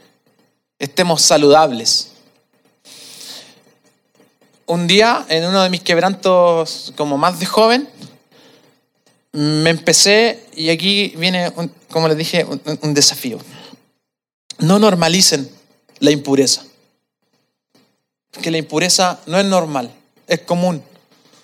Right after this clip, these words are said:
Está normalizada por hasta nosotros mismos como canutos. De repente hemos normalizado la impureza sexual como parte de la vida de, de los cristianos.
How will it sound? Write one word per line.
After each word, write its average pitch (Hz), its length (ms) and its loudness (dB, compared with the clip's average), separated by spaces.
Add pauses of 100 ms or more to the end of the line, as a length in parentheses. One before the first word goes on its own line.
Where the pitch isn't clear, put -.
(580)
Está 139 220 0
normalizada 170 720 4
por 160 280 4 (280)
hasta 160 380 2
nosotros 170 380 -2
mismos 190 360 0
como 170 280 -2
canutos. 170 580 0 (520)
De 156 60 4
repente 160 340 0
hemos 170 180 2
normalizado 160 960 0 (1040)
la 143 100 -2
impureza 160 400 -2
sexual 165 500 0 (200)
como 151 200 -4
parte 160 260 0
de 156 120 4
la 147 100 4
vida 196 340 0 (1160)
de, 147 260 2
de 147 140 0
los 151 120 2
cristianos. 139 640 -2